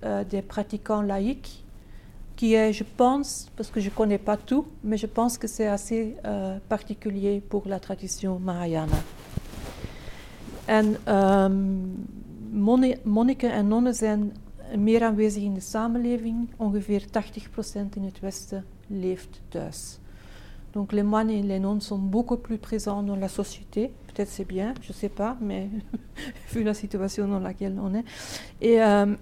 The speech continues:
<clears throat> quatre-vingts pour cent, euh, sont, euh, dans,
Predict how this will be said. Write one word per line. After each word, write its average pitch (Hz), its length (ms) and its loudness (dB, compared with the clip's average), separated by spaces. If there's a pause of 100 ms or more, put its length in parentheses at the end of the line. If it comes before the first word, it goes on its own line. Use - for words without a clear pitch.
<clears throat> 240 220 10
quatre-vingts 240 440 6
pour 214 200 0
cent, 214 320 4 (140)
euh, 185 240 0
sont, 196 380 -2 (140)
euh, - 1700 2
dans, 208 200 2